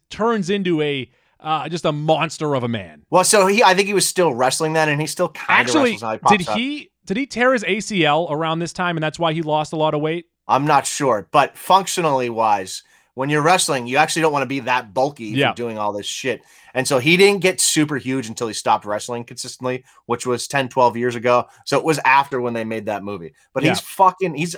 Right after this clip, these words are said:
Speaker 2: he's been a monster
Speaker 1: Dude,
Speaker 2: for a
Speaker 1: his
Speaker 2: while. I mean,
Speaker 1: legs
Speaker 2: he was
Speaker 1: are
Speaker 2: ripped when he was a wrestler, but when he stopped, like, he's, he's bigger than Batista, and Batista is huge.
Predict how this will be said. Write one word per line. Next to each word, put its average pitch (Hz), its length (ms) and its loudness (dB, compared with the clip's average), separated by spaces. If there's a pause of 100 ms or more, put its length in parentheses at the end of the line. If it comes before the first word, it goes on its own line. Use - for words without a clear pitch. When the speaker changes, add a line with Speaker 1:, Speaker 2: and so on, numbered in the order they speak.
(140)
Speaker 2:
he's 160 160 -2
been 220 120 4
a 247 60 4
monster 170 380 4
Speaker 1:
Dude, - 80 -6
Speaker 2:
for - 80 0
a - 20 4
Speaker 1:
his 240 100 4
Speaker 2:
while. - 180 4
I 82 100 4
mean, 135 80 0
Speaker 1:
legs - 160 -8 (160)
Speaker 2:
he 151 80 4
was 147 180 4
Speaker 1:
are 214 40 4
Speaker 2:
ripped 208 140 0
when 185 120 2
he 175 40 0
was 147 120 -4
a 127 60 -2
wrestler, 175 460 -2 (320)
but 147 200 2
when 160 120 4
he 214 120 0
stopped, 170 460 2
like, 147 200 -4
he's, 208 340 -8
he's 220 200 -6
bigger 160 360 0
than 135 200 -4
Batista, 147 480 -10 (360)
and 127 120 -8
Batista 131 400 0
is 107 160 -6
huge. - 680 -8